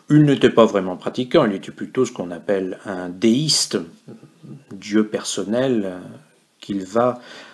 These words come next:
dans lequel il va chercher cette figure de la sainteté, euh, et une voie vers le martyre. C'est ce qui illustre tout à fait la notion de devoir dans l'œuvre de Beethoven. Malgré la surdité, il a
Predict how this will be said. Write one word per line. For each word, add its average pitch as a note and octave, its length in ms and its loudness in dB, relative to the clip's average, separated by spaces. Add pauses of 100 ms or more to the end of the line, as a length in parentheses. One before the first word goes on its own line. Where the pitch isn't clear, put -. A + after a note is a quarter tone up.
dans A2 80 -6
lequel G#2 240 2
il A2 100 4
va A2 240 6
chercher - 500 0
cette G#2+ 320 -4
figure A2 640 0 (360)
de G#2 100 0
la G2+ 120 4
sainteté, B2+ 1000 0 (420)
euh, G2+ 560 -4 (140)
et C#3+ 240 0
une B2+ 260 4
voie B2+ 600 0
vers G2 500 -2 (140)
le G2 140 -6
martyre. F#2+ 240 -12
C'est C#3+ 120 4
ce C3 140 0
qui G#2+ 240 -2
illustre A#2+ 320 -2
tout A2+ 180 -8
à A#2 80 -6
fait A2 220 -2
la A2 240 2
notion G#2+ 420 0
de G2+ 160 0
devoir G#2+ 960 2
dans A2 240 0
l'œuvre G2+ 500 0
de G#2+ 160 -2
Beethoven. F#2+ 680 -2 (420)
Malgré D3+ 600 2
la A#2+ 120 -2
surdité, - 800 -8 (260)
il C#3+ 260 0
a F#3+ 320 -2